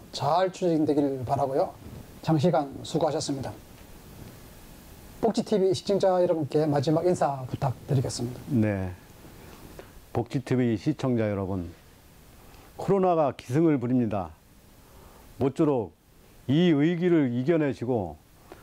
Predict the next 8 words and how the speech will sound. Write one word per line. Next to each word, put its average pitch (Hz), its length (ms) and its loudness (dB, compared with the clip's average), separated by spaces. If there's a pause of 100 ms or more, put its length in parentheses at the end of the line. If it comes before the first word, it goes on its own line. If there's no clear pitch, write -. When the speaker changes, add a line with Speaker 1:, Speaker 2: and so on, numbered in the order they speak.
(260)
Speaker 2:
항상 196 520 2
건강하시고 135 1120 0 (720)
행복한 170 760 0 (440)
일만 127 460 2
가득한 143 840 -4 (420)
나날이 120 540 0
이어지길 120 680 0 (1160)
간절히 110 680 0